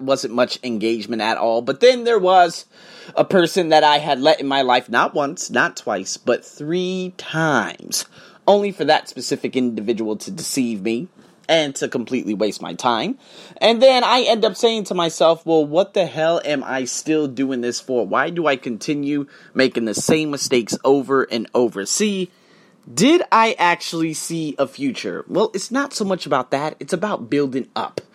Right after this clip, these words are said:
It's like Simon Sinek said, right? He said, "There's never an instance where you can actually pin down exactly when you fall in love with someone." No, we're not talking about love, but I'm talking about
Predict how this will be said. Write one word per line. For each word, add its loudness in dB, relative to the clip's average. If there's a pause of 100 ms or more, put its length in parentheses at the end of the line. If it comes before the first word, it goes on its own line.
(180)
It's -2
like 2
Simon 0
Sinek -2
said, -2
right? 0 (240)
He 4
said, 2
"There's 0
never 2
an -2
instance -4
where 0
you -4
can -2
actually -2 (720)
pin 4
down 4
exactly 0
when 2
you -6
fall 6
in -6
love 2
with -8
someone." -2
No, 4
we're -4
not 0
talking -2
about -2
love, 0
but -2
I'm 0
talking 0
about 4